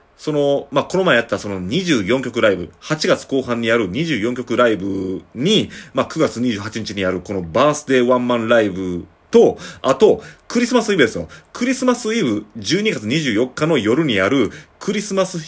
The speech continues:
き語りライブを、毎年、まあ、去年まではツイキャス、今年からはこのラジオトークで生配信してるんで、次の、まあ、いわゆるその、長いライブの生中継は十二月二十四日、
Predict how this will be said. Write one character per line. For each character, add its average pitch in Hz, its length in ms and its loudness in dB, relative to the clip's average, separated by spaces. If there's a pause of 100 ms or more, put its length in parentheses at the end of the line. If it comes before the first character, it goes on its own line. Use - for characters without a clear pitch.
(140)
き 175 100 4
語 156 120 4
り 147 240 0 (220)
ラ 143 220 6
イ 127 60 2
ブ 90 280 -4 (280)
を、 180 380 6 (840)
毎 135 260 4
年、 135 480 0 (760)
ま 120 400 0
あ、 - 20 -20 (240)
去 196 140 2
年 139 140 4
ま 107 100 2
で 127 60 6
は 117 60 4
ツ - 220 -4
イ 98 40 -8
キ 95 100 0
ャ 104 40 0
ス、 98 340 -4 (180)
今 - 120 -2
年 151 140 0
か 147 100 4
ら 107 80 4
は 98 100 -2
こ - 160 -10
の 92 140 -4
ラ 107 140 2
ジ 113 100 0
オ 127 80 2
ト 151 200 2
ー 95 280 -6
ク 92 40 -6
で 165 220 4 (220)
生 117 220 0
配 117 180 4
信 101 180 -4
し 87 60 -8
て 113 80 0
る 101 100 -4
ん 92 60 -8
で、 113 280 4 (580)
次 269 380 0
の、 262 280 4
ま 135 140 2
あ、 104 40 2
い 107 80 2
わ 131 80 4
ゆ 127 60 2
る 123 60 -2
そ 113 100 -6
の、 107 200 -2 (140)
長 156 500 4
い 262 140 2
ラ 185 120 2
イ 151 100 2
ブ 113 120 -4
の 156 240 2 (160)
生 127 260 2
中 127 240 -2
継 101 160 -2
は 113 280 4
十 120 260 -2
二 147 120 0
月 107 180 -6
二 110 160 -4
十 101 240 -4
四 113 160 0
日、 131 280 -2